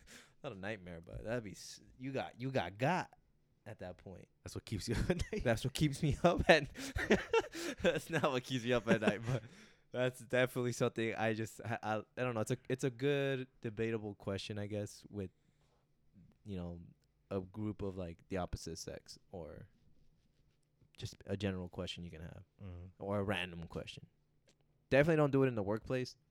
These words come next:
Speaker 1: Have it <laughs> outside.
Speaker 2: Okay, yeah, that makes sense.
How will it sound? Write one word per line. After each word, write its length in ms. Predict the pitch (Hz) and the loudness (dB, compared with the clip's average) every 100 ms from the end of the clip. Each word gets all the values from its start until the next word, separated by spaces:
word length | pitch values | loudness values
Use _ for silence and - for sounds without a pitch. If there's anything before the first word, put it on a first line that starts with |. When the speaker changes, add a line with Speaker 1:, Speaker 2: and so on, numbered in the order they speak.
| _ _ _ _ _ _ - | _ _ _ _ _ _ -6
Speaker 1:
Have 200 | 113 107 | -2 0
it 100 | 104 | 0
<laughs> 0 | |
outside. 380 | 104 - - - - - - - - - - - - - _ - - - - - - - | 0 0 0 -2 -6 -12 -10 -12 -14 -14 -16 -16 -14 -14 _ -20 -20 -20 -20 -20 -10 -2
Speaker 2:
Okay, 300 | 147 165 139 | 0 2 6
yeah, 140 | 131 | 8
that 80 | 139 | 8
makes 200 | 147 151 | 8 4
sense. 340 | 156 165 160 | 4 0 -2